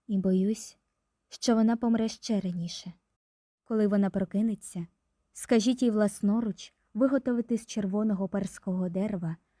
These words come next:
меморіальну табличку для молодої пані Лво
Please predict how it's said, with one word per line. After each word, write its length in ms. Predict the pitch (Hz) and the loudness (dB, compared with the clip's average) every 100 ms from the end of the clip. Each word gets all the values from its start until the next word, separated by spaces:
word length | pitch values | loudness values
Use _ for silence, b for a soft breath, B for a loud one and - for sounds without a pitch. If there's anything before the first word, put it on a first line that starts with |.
| _ - | _ 4
меморіальну 600 | 294 277 240 233 262 254 | 6 6 4 4 4 2
табличку 540 | 233 208 208 - - | 0 0 0 -2 -4
для 140 | 220 214 | -2 2
молодої 440 | 208 202 185 185 | 2 0 0 -2
пані 300 | 180 196 208 | 0 2 2
Лво 280 | 214 185 170 | 0 -2 -4